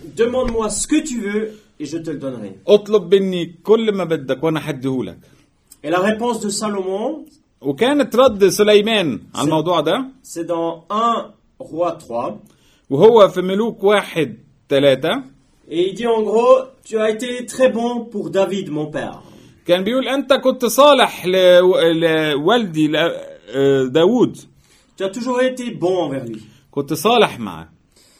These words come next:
Speaker 1: Et tu lui as donné un fils qui s'est installé aujourd'hui sur le siège royal.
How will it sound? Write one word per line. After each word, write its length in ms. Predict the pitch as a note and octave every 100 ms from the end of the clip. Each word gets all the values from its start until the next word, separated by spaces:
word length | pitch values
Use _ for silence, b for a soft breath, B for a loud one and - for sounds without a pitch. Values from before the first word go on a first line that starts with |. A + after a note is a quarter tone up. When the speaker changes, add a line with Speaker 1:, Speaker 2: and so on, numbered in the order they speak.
| b b _
Speaker 1:
Et 120 | D3 D3
tu 120 | F3
lui 100 | F#3
as 60 |
donné 320 | F3+ G3+ A3 F3
un 180 | F3
fils 640 | E3+ - C4+ D4 - - -
qui 140 | E3+
s'est 200 | F3 E3+ F#3
installé 540 | G#3+ G#3 G3+ G3 G3+
aujourd'hui 920 | G#3 A#3 G#3+ G#3 F3 G3+ G#3 C4 - -
sur 460 | - - E3+ E3 D3+
le 100 | D3
siège 420 | - F#3 G3 B2+
royal. 540 | B2+ D#3+ D3 A2+ G#2